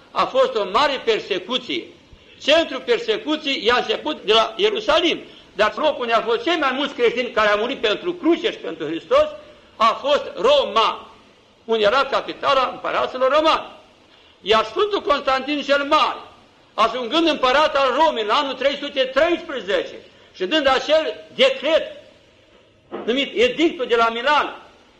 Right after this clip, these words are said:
ca toți oamenii să aibă libertate să creadă în Hristos,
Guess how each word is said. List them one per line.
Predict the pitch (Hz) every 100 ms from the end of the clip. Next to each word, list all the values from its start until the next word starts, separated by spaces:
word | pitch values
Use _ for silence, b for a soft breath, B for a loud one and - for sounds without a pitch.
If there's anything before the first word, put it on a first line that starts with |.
| _ _ _
ca | - 233
toți | 233 294 359 -
oamenii | 262 339 339 320 277
să | 262
aibă | 277 320 294
libertate | 262 220 240 269 277 254
să | 254
creadă | 254 214 262 247 220
în | 175
Hristos, | 202 - 208 160